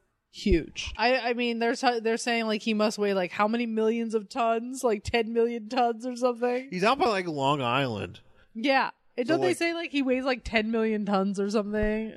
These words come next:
Speaker 2: A few
Speaker 1: A few
Speaker 2: million ton-
Speaker 1: million tons.
Speaker 2: That's really big. And you know what?
Speaker 1: It's
Speaker 2: That should,
Speaker 1: huge.
Speaker 2: he, if he weighs that much, like, he probably should be, like,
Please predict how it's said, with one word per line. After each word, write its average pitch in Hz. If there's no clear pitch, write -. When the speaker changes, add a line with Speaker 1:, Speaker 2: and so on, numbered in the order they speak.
Speaker 2:
A 131
few 131
Speaker 1:
A 139
few 131
Speaker 2:
million 123
ton- -
Speaker 1:
million 262
tons. 185
Speaker 2:
That's 277
really 359
big. 156
And 135
you 160
know 208
what? 202
Speaker 1:
It's -
Speaker 2:
That 196
should, 269
Speaker 1:
huge. -
Speaker 2:
he, 208
if 175
he 214
weighs 190
that 143
much, 139
like, 131
he 135
probably 226
should 214
be, 170
like, 135